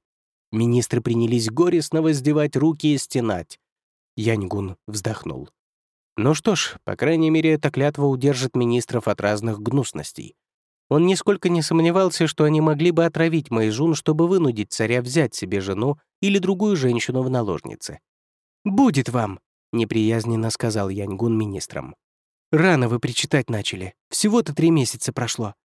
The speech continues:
Царь и его наложница молоды и полны сил. Вы бы лучше, чем причитать, отправились в святилище и воскурили благовония,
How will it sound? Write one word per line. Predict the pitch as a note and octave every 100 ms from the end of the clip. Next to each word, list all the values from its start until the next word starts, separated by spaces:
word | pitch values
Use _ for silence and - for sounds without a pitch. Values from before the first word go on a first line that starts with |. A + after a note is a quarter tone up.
| _ _ _ _
Царь | - D3 C3
и | B2
его | A#2+ C3+
наложница | C3 C#3+ D3 A#2+ A2+ -
молоды | B2+ D#3 D3+ A2+ A2
и | A2+
полны | C3+ C3 C#3
сил. | C#3 - C3 F#2+ - _ _
Вы | - F3
бы | F3
лучше, | F3+ F#3+ -
чем | D#3+ F3 E3+
причитать, | F3 G#3 - -
отправились | B2+ - F3+ F3 E3+ D#3+
в | -
святилище | - F#3 A#3+ F#3 - B2 G#2+ _ _
и | F3+
воскурили | F#3+ - G#3+ A3+ G3+
благовония, | E3 F3+ F#3 D3 A2+ G2 F#2+